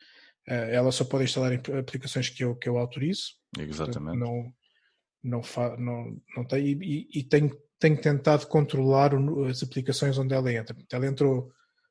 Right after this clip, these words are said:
Speaker 1: quase logo a seguir, pá, ao fim de seis meses, entrou no WhatsApp,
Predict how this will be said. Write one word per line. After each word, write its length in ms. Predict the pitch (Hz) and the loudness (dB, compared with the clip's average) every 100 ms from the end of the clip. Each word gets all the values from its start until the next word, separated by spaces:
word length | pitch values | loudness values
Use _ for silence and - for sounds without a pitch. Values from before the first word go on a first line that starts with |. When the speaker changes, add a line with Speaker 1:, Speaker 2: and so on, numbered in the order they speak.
| _ _ - | _ _ 4
Speaker 1:
quase 300 | 185 170 165 | 8 8 8
logo 180 | 160 | 8
a 60 | 147 | 8
seguir, 220 | - 147 | 4 0
pá, 160 | 127 123 | 2 2
ao 80 | 123 | 2
fim 180 | 143 | 0
de 80 | 131 | -2
seis 280 | - 135 127 | 0 2 2
meses, 440 | 131 131 123 - - | 2 0 0 -2 -2
entrou 260 | 123 127 123 | -4 -2 0
no 120 | 123 | 0
WhatsApp, 500 | 123 123 147 165 | 0 0 -2 -2